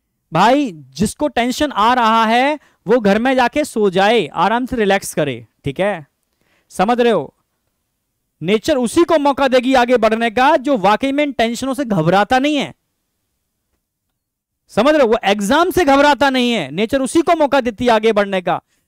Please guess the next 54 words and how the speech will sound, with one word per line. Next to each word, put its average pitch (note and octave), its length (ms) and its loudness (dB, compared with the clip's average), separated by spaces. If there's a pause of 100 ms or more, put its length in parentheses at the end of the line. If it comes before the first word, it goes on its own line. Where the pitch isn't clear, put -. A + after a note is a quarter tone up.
(120)
जो F#3 100 2
एग्जाम G#3+ 460 2
से F4+ 100 2
ही G4 60 6
घबराता D#4 440 2
है। D#4 220 0 (240)
तो C4+ 120 4
उसको - 400 -6
तो C#4 120 -2
आगे B3+ 200 0
बढ़ने C#4 240 -2
का C#4+ 80 -2
मौका B3 240 -2
ही D4+ 60 0
नहीं D#4+ 100 -6
देना A#3+ 280 -2
भाई, C4 220 0
उसको C4 260 -6
ये, D4 120 -2
वो A#3 320 -6
बना A#3+ 280 0
ही F4 120 2
नहीं F#4 100 0
है F4 60 2
इस - 60 -2
चीज D4+ 180 -4
के C#4+ 120 -4
लिए। C4 220 -4 (680)
तो C4+ 60 -2
डर, A3+ 420 0 (140)
डर C#4+ 200 2 (120)
नहीं F#3 300 -2
होना C#4 200 -2
चाहिए C4+ 260 -4
कि G3 240 -6 (120)
नॉर्मल A3+ 320 -6
कहते E4+ 160 -6
हैं F#4+ 80 -6
डर B3 140 0
के B3 120 -6
आगे A#3 220 0
जीत G3 260 -6
है, G#3 160 -4 (500)
जीत A3+ 140 -4
का D#4 100 -2
मतलब D#4 180 0
है F#4 160 -4
डर D4+ 260 2
नहीं D4+ 180 2
होना F#3+ 180 -2
चाहिए D3+ 260 -6
आपको, C#3 520 -8
ठीक C3+ 160 -8
है। A#3 140 -12